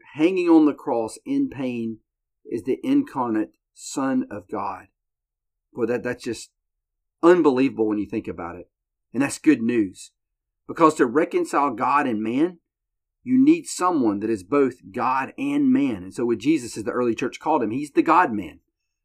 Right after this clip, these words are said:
Jesus Christ. So today, I, I hope this, uh, picture is filling out for you about the gospel and the good news we have in Christ. I want to take you back to our reading as we always do. I'm gonna read both passages as we close out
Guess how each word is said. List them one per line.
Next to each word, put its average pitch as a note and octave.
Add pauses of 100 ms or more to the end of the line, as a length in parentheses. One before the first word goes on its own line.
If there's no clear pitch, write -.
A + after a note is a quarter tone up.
(200)
Jesus A2
Christ. F2 (720)
So C3+
today, D3
I, C3+
I B2+
hope C3 (420)
this, A#2+ (440)
uh, - (100)
picture C3+ (380)
is -
filling D3
out B2
for A2+
you F2+ (520)
about A2
the A2+
gospel G2+ (340)
and G#2+
the G#2+
good A2+
news A2
we G#2
have F#2
in F#2
Christ. G2
I D3
want D3
to E3
take D3+
you D3
back C3+
to C3+
our A#2
reading C3
as G#2
we A2
always B2
do. B2 (480)
I'm -
gonna B2+
read A#2 (320)
both E3+
passages C3
as F#2
we G#2+
close B2+
out G#2+